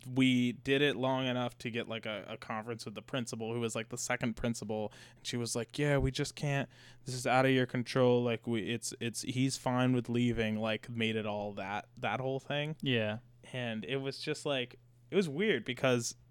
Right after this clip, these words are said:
Speaker 1: when you're that young, you don't really understand.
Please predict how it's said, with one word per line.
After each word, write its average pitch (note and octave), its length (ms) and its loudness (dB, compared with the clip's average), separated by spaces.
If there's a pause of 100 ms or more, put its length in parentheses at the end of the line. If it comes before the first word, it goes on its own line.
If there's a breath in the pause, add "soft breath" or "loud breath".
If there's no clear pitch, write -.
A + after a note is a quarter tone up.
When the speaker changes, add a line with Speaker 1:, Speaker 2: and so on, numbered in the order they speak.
(320)
Speaker 1:
when C3 260 2
you're B2+ 140 2
that C3 260 4
young, B2+ 240 2
you A2 80 0
don't A#2+ 160 0
really A2+ 300 0
understand. G#2+ 800 -4